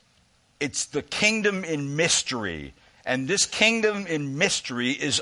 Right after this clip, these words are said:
operating with all the other phases of the kingdom of God. For example, the eternal universal kingdom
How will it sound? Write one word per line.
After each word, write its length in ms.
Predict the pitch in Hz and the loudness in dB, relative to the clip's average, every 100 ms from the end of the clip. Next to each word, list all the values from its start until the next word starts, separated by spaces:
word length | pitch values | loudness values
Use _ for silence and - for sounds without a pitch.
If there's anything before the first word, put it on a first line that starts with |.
| - | 6
operating 1040 | 190 196 165 151 143 139 143 151 175 - - - - | 6 6 2 4 4 4 2 2 -2 -6 -14 -16 -4
with 180 | 156 147 | -4 2
all 300 | 170 220 254 | 6 8 8
the 200 | 233 233 | 6 4
other 300 | 202 226 220 | 4 4 2
phases 680 | - - 170 160 135 139 113 | 0 2 4 4 2 0 0
of 140 | 135 | -2
the 80 | 117 | -2
kingdom 400 | - 135 113 107 | -6 -6 -4 -4
of 140 | 101 85 | -4 4
God. 280 | 120 92 | 6 6
For 140 | - 120 | 2 -6
example, 580 | 95 139 175 - 117 123 | 0 2 2 2 2 2
the 240 | 131 147 | 0 -6
eternal 460 | 127 156 151 156 143 | -8 -4 0 0 0
universal 580 | 147 165 143 139 156 | 0 0 2 0 -2
kingdom 520 | 139 156 151 151 160 | -4 -4 0 0 -2